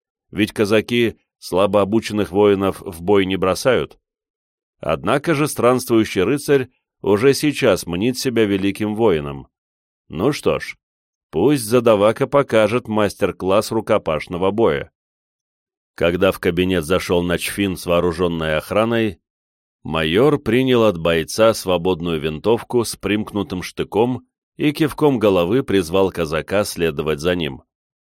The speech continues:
В коридоре парагвайца взяли под конвой два дюжих детины в форме рядовых Н К В Д. Процессия гуськом спустилась по лестнице и вышла в пустующий внутренний двор военкомата.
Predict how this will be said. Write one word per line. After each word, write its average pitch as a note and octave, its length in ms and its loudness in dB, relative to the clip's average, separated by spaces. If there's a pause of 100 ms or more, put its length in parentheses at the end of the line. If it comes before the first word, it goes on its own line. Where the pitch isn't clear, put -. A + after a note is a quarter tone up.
(280)
В - 80 -20
коридоре F#2+ 480 0
парагвайца A2 680 2
взяли F#2 300 0
под - 220 -6
конвой F2+ 460 0
два F#2 260 0
дюжих F#2 380 -4
детины A#2 500 -4
в - 60 -12
форме G#2+ 380 0
рядовых F2 440 -2
Н F2 120 -4
К E2+ 140 -2
В E2+ 160 -2
Д. D2 180 -4 (800)
Процессия E2 720 0
гуськом E2+ 520 -4
спустилась E2+ 640 -6
по D2+ 140 -4
лестнице G#2 760 -2 (240)
и E2+ 140 -2
вышла C#3+ 420 -2
в - 80 -6
пустующий A#2+ 680 -2
внутренний E2+ 560 -4
двор C#2+ 320 -4
военкомата. D#2 800 -6